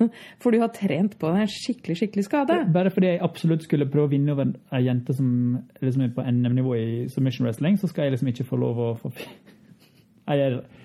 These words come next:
Speaker 2: jeg røsker meg i menisken.
Speaker 1: Ja, nettopp,
Speaker 2: <laughs>
Speaker 1: ja. Ja, men jeg, jeg sier ikke at du ikke skal få noe behandling, men det er jo latterlig at den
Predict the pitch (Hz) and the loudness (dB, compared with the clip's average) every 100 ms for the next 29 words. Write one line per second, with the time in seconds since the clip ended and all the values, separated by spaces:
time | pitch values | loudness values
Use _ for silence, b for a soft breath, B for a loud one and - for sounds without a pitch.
0 | B B _ 135 131 123 - 147 123 113 | B B _ 0 0 -4 -4 -2 0 0
1 | 120 123 120 131 123 123 - 269 277 285 | 0 -2 -4 -6 -6 -4 0 2 2 0
2 | 262 226 214 180 190 160 156 135 123 - | 0 -4 0 0 2 2 0 -4 -4 -6
3 | - 359 381 - 339 349 - 370 262 302 | -2 0 2 2 2 0 0 0 2 0
4 | 254 202 233 262 240 214 233 220 208 233 | 0 2 2 2 0 -2 -2 0 0 2
5 | 208 214 320 302 247 240 262 262 262 269 | 2 2 2 0 0 0 2 2 2 2
6 | 269 - 196 208 226 226 | -2 -2 -2 0 0 2